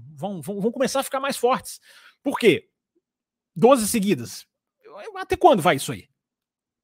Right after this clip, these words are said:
Treze, quatorze, quinze, dezesseis? É, é, é, o, o, o cenário de extensão, é, é, é, dessas marcas é muito grande, porque agora o Verstappen vai buscar o Vettel,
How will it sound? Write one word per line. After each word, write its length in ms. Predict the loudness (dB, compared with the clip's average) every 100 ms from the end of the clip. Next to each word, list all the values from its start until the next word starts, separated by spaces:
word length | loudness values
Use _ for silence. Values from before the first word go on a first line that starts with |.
| _
Treze, 460 | 0 4 4 2 -8
quatorze, 600 | -6 0 2 2 0 -10
quinze, 400 | -4 0 0 -2
dezesseis? 380 | -6 -4 -4 -4 -12 -20 -10
É, 60 | -10
é, 320 | -10 -14 -14
é, 80 | -14
o, 380 | -12 -6 -6 -6
o, 100 | -10 _
o 100 | -8
cenário 560 | -2 2 4 4 4 2
de 140 | 0
extensão, 720 | -8 -6 -8 -6 -4 -4 -6 -14 _
é, 80 | -8
é, 640 | -6 -8 -12 -14 -16 -18
é, 40 | -10
dessas 380 | -8 -6 -8 -8
marcas 440 | -8 -8 -8 -8
é 40 |
muito 200 | -6 -6
grande, 260 | -6 -6 -6
porque 80 | -8
agora 340 | -2 0 -2 -8 -20 -20 _ -4
o 120 | 4
Verstappen 540 | 4 4 2 2 0
vai 140 | 0 0
buscar 260 | 0 0
o 60 | 2
Vettel, 400 | 2 0 -4